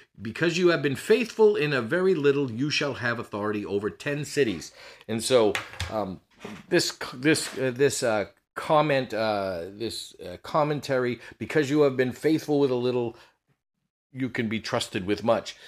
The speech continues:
is kind of from this parable and others. But, uh, and the next one had five, and five cities, and then there was one who came and didn't do anything, and, uh, this is the one he got upset at,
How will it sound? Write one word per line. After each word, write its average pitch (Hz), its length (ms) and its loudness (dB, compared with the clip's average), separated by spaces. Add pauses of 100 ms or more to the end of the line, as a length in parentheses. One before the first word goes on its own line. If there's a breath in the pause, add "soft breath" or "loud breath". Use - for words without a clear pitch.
(140 loud breath)
is 113 140 -6
kind 151 240 0
of 123 120 2
from 156 480 0
this 143 160 2
parable 131 480 2
and 123 200 2
others. 117 360 0 (280 loud breath)
But, 113 300 -2 (140)
uh, 104 380 -6 (1500)
and 120 140 0
the 127 60 0
next 156 260 0
one 156 140 0
had 127 160 2
five, 135 400 6
and 104 180 -6
five 139 300 4
cities, 135 320 -2
and 113 120 2
then 135 120 0
there 160 100 2
was 170 180 6
one 180 360 4
who 143 160 2
came 151 380 -2
and 117 140 -2
didn't 139 380 -4
do 147 220 4
anything, 117 580 0 (420 loud breath)
and, 110 460 0
uh, 101 300 0 (120)
this 117 300 -6
is 127 120 -6
the 131 60 2
one 120 220 2
he 113 140 -4
got 110 240 0
upset 160 520 -2
at, 95 360 -2